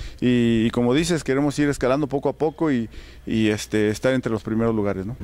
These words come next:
Claro, el desgaste, bueno, sí, sí, sí está ahí, ¿no? Pero... Son, son chavos o, eh, no creo que,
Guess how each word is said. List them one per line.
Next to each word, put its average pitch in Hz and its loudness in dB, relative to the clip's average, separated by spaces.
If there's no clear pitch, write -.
Claro, 120 4
el 117 4
desgaste, 147 2
bueno, 131 0
sí, 123 0
sí, 120 0
sí - 0
está 147 2
ahí, 175 2
¿no? 156 2
Pero... 113 2
Son, 175 0
son 170 0
chavos 165 2
o, 107 0
eh, 104 2
no 117 2
creo 131 0
que, 120 -2